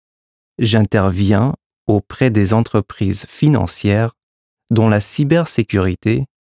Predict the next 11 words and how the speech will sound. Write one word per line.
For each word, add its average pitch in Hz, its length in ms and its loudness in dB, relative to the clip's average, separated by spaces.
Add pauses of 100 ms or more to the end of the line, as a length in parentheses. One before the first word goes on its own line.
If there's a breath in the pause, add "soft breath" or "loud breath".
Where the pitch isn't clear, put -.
(400)
est - 220 -2
une 104 120 2
priorité. 113 760 -2 (1300)
Les 107 160 4
nouvelles 104 540 2
technologies, 131 800 0 (640)
les 104 320 2
outils 165 560 -2 (400)
et 113 80 4
les 98 160 2
techniques - 560 -2